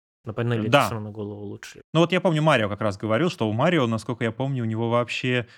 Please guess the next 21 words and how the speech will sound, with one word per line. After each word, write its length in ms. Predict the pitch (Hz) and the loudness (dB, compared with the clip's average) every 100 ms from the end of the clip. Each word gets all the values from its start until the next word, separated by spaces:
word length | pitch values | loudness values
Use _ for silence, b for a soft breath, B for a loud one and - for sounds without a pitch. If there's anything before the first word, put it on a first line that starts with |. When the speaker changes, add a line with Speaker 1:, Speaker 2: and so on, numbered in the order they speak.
| b | b
Speaker 2:
две 840 | 110 104 101 104 120 127 120 113 113 | -10 -8 -6 0 2 4 4 2 0
икс 260 | - - 127 | -4 -4 0
эль 220 | 104 90 _ _ _ _ _ _ _ _ _ | 0 -4 _ _ _ _ _ _ _ _ _
Speaker 1:
Мгм. 320 | 120 110 110 | -6 -6 -2
Speaker 2:
панели 280 | 117 113 104 | 0 0 -2
Stream 260 | - 107 104 | -4 -6 -2
Deck. 240 | 104 - _ _ _ _ _ _ _ _ _ _ _ _ _ | -4 -4 _ _ _ _ _ _ _ _ _ _ _ _ _
И 200 | 120 113 | -10 -2
он 120 | 147 139 | 2 4
даже, 160 | 135 | 4
по-моему, 200 | 143 135 | 2 2
выкладывал 400 | 131 156 127 104 101 | 2 4 2 0 -6
свои 280 | 113 110 | -4 -2
настройки, 600 | 110 110 131 196 226 120 113 | -2 -4 0 0 2 0 2
ну, 280 | 127 135 _ - _ | -2 -4 _ -20 _
и 80 | - | -10
если 420 | 127 117 117 143 127 | -6 -2 0 0 -2
я 340 | 117 120 110 | 2 2 2
ничего 360 | 101 110 - 117 | 0 -4 -2 -2
не 120 | 113 | -2
путаю, 460 | 151 190 147 98 | -2 0 2 0